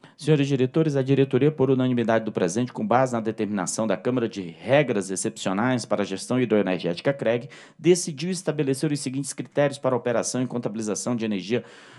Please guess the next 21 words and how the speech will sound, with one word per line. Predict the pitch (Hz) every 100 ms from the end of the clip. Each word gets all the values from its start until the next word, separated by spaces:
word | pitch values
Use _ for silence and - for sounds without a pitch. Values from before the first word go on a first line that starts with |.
| - _ -
da | 135
usina | 139 107 117 156 135
termoelétrica | 123 117 110 113 - 120
U |
T | 113
E | 101
Termo | 98 107 107
Ceará | - 127 123
com | -
óleo | 123 131
diesel | 120 131 123
até | 123 127
a |
efetiva | 127 123 117 123 120
operação | 117 110 101 120 120
do | 110
terminal | 113 104 101 110
de | 101
regasificação | 104 101 - 104 92 107
do | 104
pecém. | 110 107 123 110 -